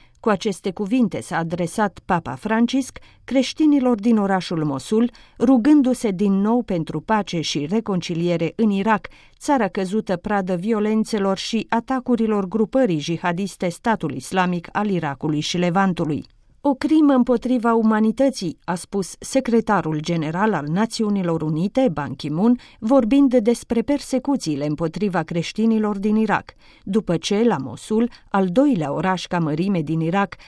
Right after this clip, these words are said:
au incendiat Palatul Episcopal al Sirocatolicilor. Ulterior, extremiștii autoproclamatului Califat Islamic au luat în posesie antica mănăstire Mar Behnam, în apropiere de Karakosh,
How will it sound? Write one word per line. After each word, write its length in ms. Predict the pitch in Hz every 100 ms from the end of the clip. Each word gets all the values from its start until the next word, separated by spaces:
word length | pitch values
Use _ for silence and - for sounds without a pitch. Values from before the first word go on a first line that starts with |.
| _
au 180 | 214 226
incendiat 720 | 254 269 254 233 214 254 254
Palatul 520 | - 190 196 202 175
Episcopal 800 | - 240 226 - 190 175 220 196 -
al 180 | 185
Sirocatolicilor. 1120 | 175 - 233 160 151 147 147 175 202 240 262 269 - _ _
Ulterior, 720 | 302 294 220 160 175 202 247
extremiștii 920 | - 160 - 220 220 269 269 - 190 -
autoproclamatului 1200 | 196 226 262 185 175 165 170 160 180 185 170 151
Califat 540 | - 208 190 226 226
Islamic 580 | 156 - 190 202 247 254 - - _
au 160 | - 269
luat 280 | 254 285 285
în 120 | 170
posesie 680 | - 135 - 220 - 220 185
antica 460 | 220 233 220 170 151
mănăstire 600 | 139 147 139 - 196 170 - -
Mar 280 | 214 196 185
Behnam, 540 | 156 - - 196 220 233 _ -
în 180 | 247 233
apropiere 640 | 247 254 254 226 220 185
de 100 | 160
Karakosh, 640 | 151 165 131 131 208 240